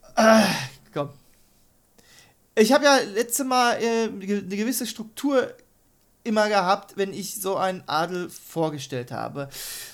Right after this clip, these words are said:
Das wird hier ein wenig schwer. Deswegen erwäh-, erwähne ich nur halt, dass er Offizier im thailändischen Heer ist oder war und er sich,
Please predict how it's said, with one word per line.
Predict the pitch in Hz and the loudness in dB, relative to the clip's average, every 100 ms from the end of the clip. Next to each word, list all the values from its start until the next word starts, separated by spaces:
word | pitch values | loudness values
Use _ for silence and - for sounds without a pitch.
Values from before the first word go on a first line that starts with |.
| - _ - | -20 _ 0
Das | 190 190 - | 2 2 -2
wird | 170 214 214 | -2 -2 -2
hier | - 165 180 175 - | -8 -2 0 0 0
ein | 160 151 135 | -4 -2 -2
wenig | 135 139 160 - | -2 -2 -4 -6
schwer. | 254 | -2
Deswegen | 233 285 285 294 | -2 -2 -2 -2
erwäh-, | 269 240 247 | -2 -2 -2
erwähne | 226 240 240 | 0 -4 -4
ich | 226 | -8
nur | 233 226 | -4 0
halt, | 220 214 | 0 0
dass | 208 - | -2 2
er | 202 196 196 - - | 4 2 0 -14 -4
Offizier | 311 226 220 - 226 214 | -4 -4 -6 0 2 2
im | - 185 170 | 0 -6 -4
thailändischen | 165 160 143 131 135 | -2 -2 -2 -6 -6
Heer | 147 160 247 254 | -8 -2 0 0
ist | 214 226 - | -2 -8 -6
oder | 208 196 185 | -2 0 2
war | 185 185 - - 196 | 4 2 0 -12 -8
und | 214 | -4
er | 170 208 | -2 -2
sich, | 190 - - | -2 -8 -14